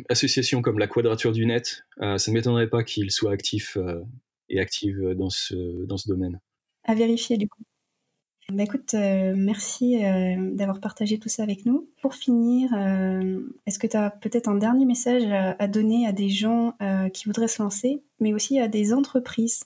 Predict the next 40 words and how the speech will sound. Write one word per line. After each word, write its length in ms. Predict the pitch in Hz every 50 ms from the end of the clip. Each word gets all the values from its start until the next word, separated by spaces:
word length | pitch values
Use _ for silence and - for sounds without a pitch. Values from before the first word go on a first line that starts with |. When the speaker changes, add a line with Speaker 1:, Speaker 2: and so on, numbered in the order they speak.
| - _
Speaker 2:
qui 160 | - - -
n'ont 120 | 214 208 208
pas 140 | 208 - 226
encore, 440 | 214 208 208 - - 208 220 220
euh, 180 | 208 208 202 196
mis 160 | 202 202 208
en 60 | 196
place 240 | 196 196 226 220 220
de 80 | - 220
politique 460 | - - 202 208 202 - - 220 214
de 60 | 214
divulgation 600 | 208 - 202 208 202 - - - 208 - - 226
responsable ? 600 | 226 220 - - 214 214 - - 208 202 - 208 202 - _ _ _ _ _ _ _
Speaker 1:
Des 100 | 120 113
conseils 360 | - - 131 - - 131 127 123
pour 140 | - 113
les 120 | 104 107 110
gens 240 | 107 113 113 113 113
qui 280 | - - - 98 95 92
voudraient 260 | 104 107 104 101 101
se 160 | - - 107
lancer, 540 | 95 95 95 - - 120 120 131 147 139 - _ -
je 80 | -
dirais, 520 | - 120 107 113 113 110 107 113 - - _ _ _ _ _
si 240 | - - - - 135
vous 120 | 131 131
comprenez 800 | 123 - 131 113 - - 123 117 117 117 120 120 120 120 135 - _
l'anglais 640 | - 110 101 101 101 98 107 107 104 104 104 117 139 -
assez 260 | 110 - - 104 95
bien, 300 | 98 101 104 120 151 160 151 131
vous 60 | 110
pouvez, 340 | - - - 107 104 104 104
euh, 160 | 104 98 98
commencer 400 | - 110 104 107 104 - - 117
par, 240 | - 110 104 98 98
euh, 220 | 95 95 92 92 92 - _
les, 260 | - 101 101 101 98
les 100 | 101 101
pages 280 | - - 110 107 107 110
wasp 440 | 104 104 107 107 110 - - -